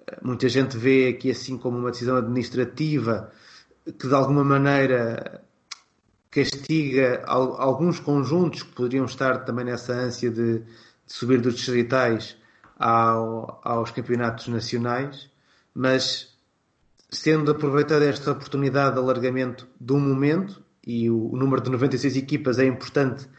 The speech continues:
para podermos ter, eh, oito séries, todas com o mesmo número de equipas, e portanto para um certo equilíbrio naquilo que é a primeira fase da, da prova,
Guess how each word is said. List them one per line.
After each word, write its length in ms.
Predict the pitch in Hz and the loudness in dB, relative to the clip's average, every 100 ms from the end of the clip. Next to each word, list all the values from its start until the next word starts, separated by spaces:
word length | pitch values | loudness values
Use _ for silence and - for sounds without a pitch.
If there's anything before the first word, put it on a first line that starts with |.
| - _ _ | -20 _ _
para 140 | 131 | -4
podermos 380 | 120 120 123 117 | 0 2 2 0
ter, 200 | 143 123 | 0 2
eh, 220 | 120 113 - - _ _ 139 | 0 -2 -8 -20 _ _ 2
oito 200 | 135 139 | 2 2
séries, 460 | - 143 135 120 | 2 4 4 0
todas 240 | - 123 117 | -2 -4 -4
com 140 | 131 | -4
o 20 | |
mesmo 200 | 127 117 | -4 -4
número 180 | 127 120 | -4 -2
de 80 | 117 | -4
equipas, 400 | 117 135 - 98 | -4 -6 -6 -8
e 40 | |
portanto 220 | - 120 | -6 -6
para 120 | 117 120 | -2 -4
um 60 | |
certo 300 | 110 123 123 | 0 -2 -2
equilíbrio 400 | 120 131 120 110 | -4 -2 0 0
naquilo 260 | 110 - 110 | -2 -2 -4
que 160 | 110 | 0
é 140 | 110 107 | -2 -2
a 60 | |
primeira 260 | - 117 110 | -4 -2 -2
fase 300 | 113 110 107 | -2 -2 0
da, 240 | 117 113 | 0 0
da 120 | 110 117 | 0 0
prova, 560 | 127 135 135 143 - | 2 2 2 -6 -10